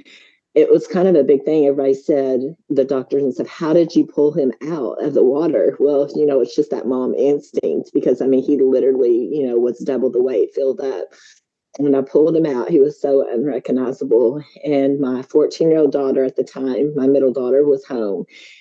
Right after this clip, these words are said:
And I ran and grabbed her and told her to call nine one one. And then I passed out,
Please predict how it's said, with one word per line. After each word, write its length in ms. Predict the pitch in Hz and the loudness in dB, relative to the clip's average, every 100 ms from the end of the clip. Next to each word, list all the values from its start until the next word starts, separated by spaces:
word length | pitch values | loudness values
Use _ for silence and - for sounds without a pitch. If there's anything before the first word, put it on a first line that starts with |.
| _ | _
And 100 | - | -2
I 40 | 131 | 0
ran 280 | 127 135 | 2 2
and 120 | 139 139 | 2 2
grabbed 340 | 110 110 - | 0 -4 -6
her 380 | 151 135 131 127 | -4 0 2 2
and 120 | 127 | 0
told 220 | - 139 | -2 0
her 80 | 135 | 2
to 80 | 131 | 0
call 480 | - 139 123 127 156 147 | -4 -8 -6 -6 -8 -6
nine 220 | 135 139 | 0 2
one 220 | 131 147 | 2 0
one. 420 | 139 101 110 - - _ | -2 -4 -6 -8 -12 _
And 180 | 143 135 | -2 0
then 300 | 135 131 104 - | 0 0 -2 -4
I 140 | 156 | -4
passed 440 | 156 - 139 135 - | -4 -4 -6 -6 -6
out, 440 | 139 127 120 117 | -2 -2 0 -2